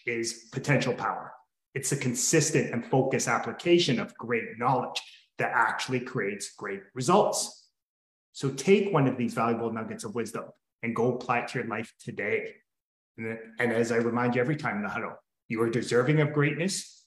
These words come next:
You are worthy of greatness. You are greatness. And my only ask from this, these conversations is,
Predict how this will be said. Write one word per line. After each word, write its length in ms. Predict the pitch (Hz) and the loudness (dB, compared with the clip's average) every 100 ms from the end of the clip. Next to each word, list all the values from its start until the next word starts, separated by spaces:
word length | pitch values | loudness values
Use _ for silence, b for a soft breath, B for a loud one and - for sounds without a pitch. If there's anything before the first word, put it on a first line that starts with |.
| _ | _
You 200 | 113 110 | -10 0
are 200 | 113 104 | 0 2
worthy 320 | 151 180 143 113 | 6 6 6 4
of 140 | - | 2
greatness. 640 | 107 110 117 113 - - - | -2 -2 -2 -2 -4 -10 -14
You 460 | 110 117 120 117 - | -2 0 0 -2 0
are 420 | 120 107 104 - 110 | 4 4 2 -6 -8
greatness. 720 | 104 117 - - - - - - _ _ _ _ _ _ | -8 -8 -10 -6 -4 -4 -10 -20 _ _ _ _ _ _
And 120 | 110 | -4
my 200 | 113 110 127 | -2 0 4
only 300 | 143 147 143 | 6 8 8
ask 280 | 135 151 | 8 6
from 180 | - 143 | 4 4
this, 280 | 143 143 - | 4 2 -2
these 260 | 131 139 - | -2 -2 0
conversations 680 | 143 127 139 151 151 165 | 0 2 0 0 0 2
is, 320 | 165 208 - | 4 2 0